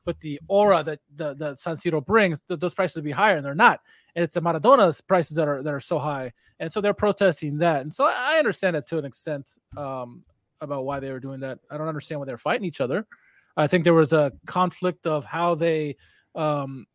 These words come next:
how they wanted to handle the, the protests.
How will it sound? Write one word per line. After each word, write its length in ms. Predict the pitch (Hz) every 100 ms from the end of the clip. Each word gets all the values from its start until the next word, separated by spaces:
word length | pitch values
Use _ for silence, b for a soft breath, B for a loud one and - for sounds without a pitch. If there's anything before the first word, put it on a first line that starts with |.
| _ _ _
how 200 | - 175
they 120 | 170 160
wanted 280 | 156 165
to 280 | 160 151 - -
handle 400 | 160 170 185 180
the, 480 | 180 180 170 160 147
the 320 | 160 156 147 139
protests. 580 | 190 202 226 247 -